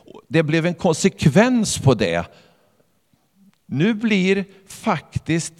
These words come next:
det inte en konsekvens på synden så tillvida att vi ber om förlåtelse och lever under förlåtelsen. Vi blir friförklarade. Du blir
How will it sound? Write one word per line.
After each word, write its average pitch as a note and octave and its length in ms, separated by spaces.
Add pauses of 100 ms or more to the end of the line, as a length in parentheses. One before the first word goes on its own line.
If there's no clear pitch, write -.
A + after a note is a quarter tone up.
(180)
det D3 100
inte F3+ 480
en A#2+ 100
konsekvens F3+ 1200 (220)
på D#3+ 120
synden A#2+ 760 (220)
så D#3+ 260
tillvida C3+ 680 (1160)
att C3+ 200
vi C#3 60
ber C3 240
om C#3 100
förlåtelse D#3 720
och D3 60
lever E3 520
under G#2+ 240
förlåtelsen. F#2+ 1040 (360)
Vi F#3+ 180
blir D3+ 220
friförklarade. B2 1600 (4000)
Du A3 320
blir D3+ 480